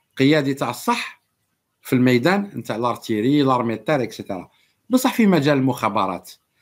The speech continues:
بغل كيفو كيف الكحل عياط اللي قبلو. دونك فاسيل تحشيلو.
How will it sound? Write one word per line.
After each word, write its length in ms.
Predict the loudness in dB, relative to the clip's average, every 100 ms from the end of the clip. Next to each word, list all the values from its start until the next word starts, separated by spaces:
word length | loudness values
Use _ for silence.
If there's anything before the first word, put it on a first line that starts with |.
| _
بغل 520 | -2 0 2 2 -2 -2
كيفو 260 | 0 0 0
كيف 180 | -2
الكحل 220 | -4 -6 -4
عياط 320 | -2 -4 -6
اللي 100 | -8
قبلو. 260 | -10 -12 -16 _ _ _ _ _ _ _ _ _ _ _ _ _ _ _ _ _ _ _ _ _ _ _ _ _ _ _ -12 -12 _ _
دونك 220 | -8 -6 -4
فاسيل 320 | -6 -4 -8
تحشيلو. 580 | -8 -10 -6 -4 -6